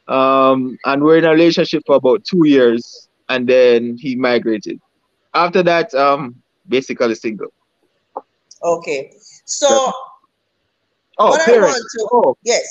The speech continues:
Speaker 1: coming out to parents. I never said
Speaker 2: Right,
Speaker 1: that part.
Speaker 2: for, right. So at what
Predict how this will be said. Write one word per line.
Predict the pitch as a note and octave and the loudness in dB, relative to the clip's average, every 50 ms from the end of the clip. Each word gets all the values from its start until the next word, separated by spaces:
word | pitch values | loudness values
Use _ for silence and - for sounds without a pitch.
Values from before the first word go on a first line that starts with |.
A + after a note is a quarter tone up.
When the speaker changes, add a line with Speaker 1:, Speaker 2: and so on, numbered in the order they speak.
| - - | -6 -4
Speaker 1:
coming | F#3+ F3+ F#3+ F#3 G3 | -2 -2 0 2 2
out | F3+ E3+ - | 2 0 0
to | C3 - | -4 -6
parents. | - - F#3+ F3 D#3+ C#3 A2+ G#2 A2+ | -2 0 2 2 2 2 0 -4 -6
I | A2 | -4
never | B2+ C#3 A#2 | -4 -4 -6
said | G2+ G2+ - - - | -6 -8 -6 -6 -2
Speaker 2:
Right, | A3 G3+ - | -2 -2 -4
Speaker 1:
that | - - | -4 -4
part. | C#4 C#4 C#4 C4+ G#3 | -2 -2 -2 -2 -2
Speaker 2:
for, | A3 | -2
right. | A#3 A#3 G#3+ F#3+ E3+ - | -2 0 0 0 -2 -2
So | - C4 B3 A#3 | -4 -6 -4 -4
at | A#3+ C4 A#3+ B3 C4 | -4 -4 -6 -4 -4
what | D4 D#4 D4+ | -4 -4 -4